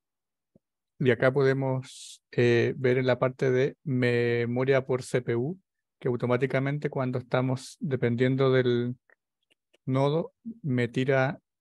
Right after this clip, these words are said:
la cantidad, eh, dependiendo de cada nodo dividido por, por la C P U, ¿no?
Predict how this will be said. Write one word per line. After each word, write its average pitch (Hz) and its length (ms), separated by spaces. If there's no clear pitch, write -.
la 127 260
cantidad, 127 800
eh, 120 640
dependiendo 127 680
de 131 220
cada 131 400
nodo 143 380
dividido 131 540
por, 127 480
por 123 400
la 123 160
C 127 180
P 123 140
U, 110 140
¿no? 131 260